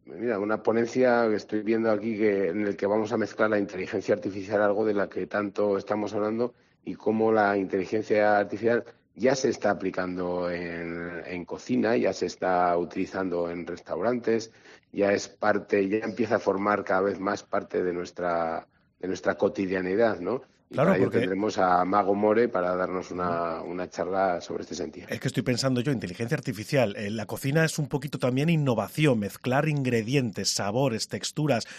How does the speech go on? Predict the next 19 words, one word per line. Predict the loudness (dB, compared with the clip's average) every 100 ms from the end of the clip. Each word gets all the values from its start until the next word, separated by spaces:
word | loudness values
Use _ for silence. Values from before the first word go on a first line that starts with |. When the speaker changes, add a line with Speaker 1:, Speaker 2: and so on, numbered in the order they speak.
| -20 -18
Speaker 2:
Ahí | -12 -4
la | -2
inteligencia | 0 -2 0 0 2
puede | 2
echaros | 2 2 0
un | -2
cable | 0 2 4
maravilloso | 2 2 0 0 0
en | 2
nuevas | 4 2 0
ideas, | 0 2 2
¿no? |
Cuando | 0 0 0
un | -2
cocinero | 0 0 0 0
esté | -2 -4
estancado, | -6 -4 -2 0
un | -2
chef. | -4 -6